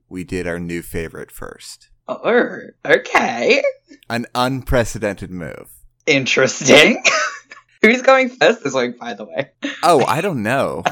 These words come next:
Speaker 2: can't remember. <laughs>
Speaker 1: Why don't you go first, 'cause it'll make more sense.
Speaker 2: I think I am going first.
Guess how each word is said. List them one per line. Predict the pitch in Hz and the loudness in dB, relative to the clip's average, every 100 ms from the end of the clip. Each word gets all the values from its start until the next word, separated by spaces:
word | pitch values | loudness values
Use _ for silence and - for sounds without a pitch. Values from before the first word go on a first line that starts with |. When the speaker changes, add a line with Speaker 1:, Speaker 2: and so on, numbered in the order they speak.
| - | -2
Speaker 2:
can't | - 139 - | 2 2 0
remember. | 117 113 - - | -12 -12 -2 2
<laughs> | - - - _ _ _ - - - - - - - _ _ | 2 0 -20 _ _ _ -6 -6 -2 -4 -2 -8 -8 _ _
Speaker 1:
Why | 139 196 | 2 4
don't | 190 | 4
you | 160 143 | 0 2
go | 117 | 0
first, | - 98 92 - | 0 -4 -4 -4
'cause | 104 104 | -4 -2
it'll | 101 | -4
make | 104 101 | -4 -4
more | 98 85 | -6 -8
sense. | - 60 - - - _ - | -8 -12 -14 -20 -20 _ -8
Speaker 2:
I | 240 | -6
think | 311 302 285 | -4 -6 -4
I | 277 | -2
am | 226 220 214 | -2 -4 -2
going | 165 123 120 | 0 -2 -4
first. | 120 - - - - - | -8 -10 -12 -16 -20 -20